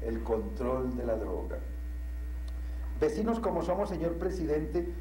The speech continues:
por la geografía y por la historia, debemos ser vecinos también por el futuro.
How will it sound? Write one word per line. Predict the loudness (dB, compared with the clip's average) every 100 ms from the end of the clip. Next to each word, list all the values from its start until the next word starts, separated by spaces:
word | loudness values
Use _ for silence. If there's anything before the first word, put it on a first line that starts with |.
| -4 0
por | 2 4
la | 2
geografía | 4 4 4 2 0 0 2 2 0
y |
por | 0 2
la | 2
historia, | 0 0 0 0 2 2 0 -2 -6 -6 -6 -4 -4 -2 4
debemos | 4 4 2
ser | 0 0 2 4 2
vecinos | 0 0 -2 -2 -2 0
también | 0 0 0 0
por | 0 0
el | 0 -2
futuro. | -4 -6 -6 -4